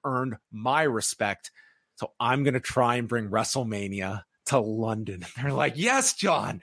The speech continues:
thank you. You're gonna bring it here." I mean, he says, "Let the people know what it will sound like when WrestleMania comes here." And of course, they lose their mind.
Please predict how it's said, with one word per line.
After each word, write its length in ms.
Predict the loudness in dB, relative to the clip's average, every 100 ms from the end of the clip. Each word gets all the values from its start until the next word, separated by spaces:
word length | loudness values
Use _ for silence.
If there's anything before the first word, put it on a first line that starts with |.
| -16 -20 -8 2
thank 460 | 6 6 4 4
you. 340 | 2 4 4 0 -8 -2
You're 160 | 2
gonna 180 | 4 4
bring 280 | 4 2 4
it 120 | 2
here." 520 | 4 4 4 2 -2 -4
I 120 | -6
mean, 340 | -4 -8 -10 -14 -20 -20 _ _
he 160 | -2 0
says, 420 | 4 4 4 0 _ _ _ _ _ _
"Let 320 | 0 2 2 0
the 80 |
people 380 | 0 -2 2 2
know 240 | 4 4 4
what 300 | 2 4 4
it 120 | 2
will 100 | -4
sound 460 | -2 2 4 2
like 320 | -2 -8 -8 -4
when 240 | -2 0
WrestleMania 920 | 0 2 0 -2 -2 -4 -2 -2 -4
comes 400 | -4 -4 -4 -4
here." 360 | -4 -2 0 -2
And 80 | -4
of 120 | -8
course, 380 | 0 2 2 0
they 140 | -2
lose 400 | 0 2 2 2
their 160 | 0 0
mind. 600 | 0 -2 -2 -2 -6